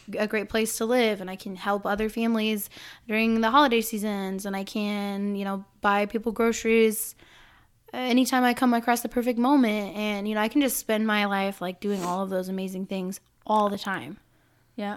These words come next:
Speaker 2: I, I
Speaker 1: Which
Speaker 2: guess,
Speaker 1: is a really
Speaker 2: I mean
Speaker 1: selfish thing, really, in the end. <laughs>
Speaker 2: I mean, not necessarily. I mean, 'cause you can do acts of service for people without having money involved, you know?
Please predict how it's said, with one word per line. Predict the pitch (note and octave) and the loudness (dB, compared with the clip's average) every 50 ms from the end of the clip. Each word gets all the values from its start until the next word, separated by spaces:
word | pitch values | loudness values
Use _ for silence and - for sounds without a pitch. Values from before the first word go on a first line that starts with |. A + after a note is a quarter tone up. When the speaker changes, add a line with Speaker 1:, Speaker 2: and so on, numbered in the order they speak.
| - | 0
Speaker 2:
I, | A#3 A#3+ - - C4 C4+ | 0 2 2 2 2 2
I | B3+ | 4
Speaker 1:
Which | C#4+ E4 | 4 6
Speaker 2:
guess, | D#4+ F#4 | 8 8
Speaker 1:
is | F#4 F#4 | 10 10
a | F#4 | 10
really | G#4 A#4 A4 | 12 12 10
Speaker 2:
I | |
mean | F#4 D4+ | 10 10
Speaker 1:
selfish | - E4+ D4+ D4 - C#4 C4 - | 12 12 12 12 12 8 6 6
thing, | - B3+ B3 A#3 A3+ A3 G#3+ | 6 6 6 6 6 4 6
really, | A3+ A#3 A3+ A3 G#3+ G#3 | 6 6 6 6 4 2
in | G3+ | 2
the | G3+ G3+ | 0 2
end. | G3+ F#3+ D#3+ C3+ A#2+ G3+ A#3+ C4 - - | 0 0 -2 0 2 4 4 4 4 10
<laughs> | - F4+ - - | 10 10 12 12
Speaker 2:
I | G4 F#4 B3 | 10 10 10
mean, | B3 C#4+ C4+ B3+ C4 - - - - - - _ _ | 8 4 2 0 -2 -6 -12 -20 -20 -20 -20 _ _
not | - G#4+ G#4 | -4 -2 0
necessarily. | E4 C4 A#3 G#3+ G3+ A#3 A#3+ A#3+ A3+ G#3 G#3 E3+ | 0 -2 -2 -4 -2 -2 0 0 2 2 0 2
I | G#3 | 2
mean, | A#3 A#3 A3+ A3 - - _ _ _ - - _ _ _ _ _ _ - - | 2 2 2 0 -2 -6 _ _ _ -20 -20 _ _ _ _ _ _ -12 -4
'cause | - C4+ A3 A#3 | -2 -2 0 0
you | E4 F#4 | -2 -2
can | - E4 C4 A3+ G#3 G3 F3+ E3+ E3+ | 0 2 2 2 2 0 -2 -4 -4
do | - F#3+ G3+ G#3 G#3 G#3 G3+ G3 G3 F#3+ F#3+ F#3 F#3 E3+ - - _ _ _ _ | -4 -2 0 0 2 0 0 2 2 2 2 2 2 2 0 -2 _ _ _ _
acts | F3 F#3 G3+ - - - | 0 0 0 0 -4 -8
of | G3+ F#3 | -10 -8
service | - - F#3+ G3+ G#3 G3+ F#3+ - | -6 -4 -4 -2 -2 -2 -6 -6
for | - F3+ | -10 -12
people | E3+ - F#3+ E3+ - E3 | -12 -10 -12 -10 -8 -6
without | D#3+ D#3+ - F3 E3 D3 F3+ | -6 -4 -2 -4 -4 -2 -4
having | F#3+ E3+ E3+ D#3 D3+ | -6 -6 -6 -8 -8
money | D#3 E3 E3 E3+ D#3+ D3+ D3 | -8 -8 -8 -8 -8 -10 -10
involved, | D3 D#3 D#3+ E3 C#3+ C#3 - - - F3 F3+ - - - - - | -10 -10 -8 -6 -6 -4 -4 -6 -6 -8 -12 -16 -20 -20 -16 -10
you | G3 F3+ F3 | -8 -6 -4
know? | E3+ E3 E3 E3+ F#3 | -4 -4 -4 -6 -6